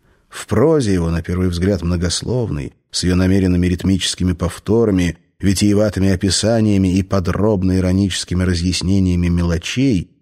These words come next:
без которых консервативный характер немыслим,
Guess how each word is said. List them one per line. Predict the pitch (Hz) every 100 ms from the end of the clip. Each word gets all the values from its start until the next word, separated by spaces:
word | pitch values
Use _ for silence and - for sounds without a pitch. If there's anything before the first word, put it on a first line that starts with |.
| -
без | 80 78
которых | 76 85 85 -
консервативный | 82 - 85 87 98 87 87
характер | - 87 85 - 87
немыслим, | 92 95 95 82 - 85 82